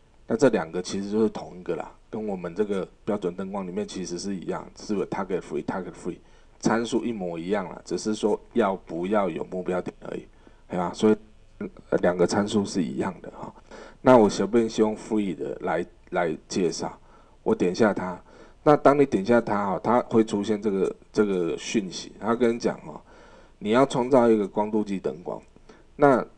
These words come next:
因为这个光度计灯光最好要搭配，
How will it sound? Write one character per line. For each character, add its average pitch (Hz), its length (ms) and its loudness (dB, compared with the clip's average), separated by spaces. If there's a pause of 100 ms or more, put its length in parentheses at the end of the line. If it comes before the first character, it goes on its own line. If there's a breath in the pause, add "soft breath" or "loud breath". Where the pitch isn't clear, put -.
(180)
因 143 120 4
为 147 100 10
这 143 120 12
个 127 100 10
光 127 220 4
度 131 160 4
计 120 180 0
灯 107 280 -2
光 104 280 -2 (480 soft breath)
最 123 320 8
好 - 460 -8
要 107 260 4 (100)
搭 98 300 2
配， 98 400 -4